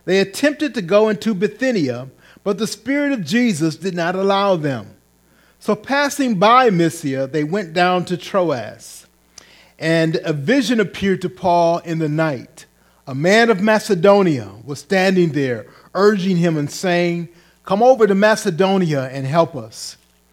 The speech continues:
And when Paul had seen the vision, immediately we sought to go on into Macedonia,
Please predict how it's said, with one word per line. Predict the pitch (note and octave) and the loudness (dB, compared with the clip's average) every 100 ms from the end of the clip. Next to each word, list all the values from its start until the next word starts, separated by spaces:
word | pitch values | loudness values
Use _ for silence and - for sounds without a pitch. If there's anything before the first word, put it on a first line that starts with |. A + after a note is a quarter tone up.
| _ - _ _ | _ -20 _ _
And | D3+ | -6
when | D3 | -4
Paul | - B3 C4+ | 2 2 4
had | A#3 G#3+ | 2 -4
seen | - A#3+ B3 A3+ | -6 -4 -2 0
the | F#3 | 0
vision, | C#3+ C#3+ B2 D#3+ | 0 -2 -4 -8
immediately | - D#3+ D#3+ A#3 B3+ A3 C#3 C#3+ D3+ - | -6 -4 -2 -2 -2 -4 -6 -6 -6 -8
we | D3+ | -8
sought | D3+ G#3 F#3+ F#3+ | -6 -2 -2 -2
to | F#3 | -4
go | E3+ F3 | -2 0
on | F3 F3 | 0 -2
into | F3 F3 F3 | -4 -6 -8
Macedonia, | E3 D#3+ D#3 D3+ C#3+ D#3 C3+ A#2 B2 | -4 -4 -4 -8 -6 -4 -6 -8 -12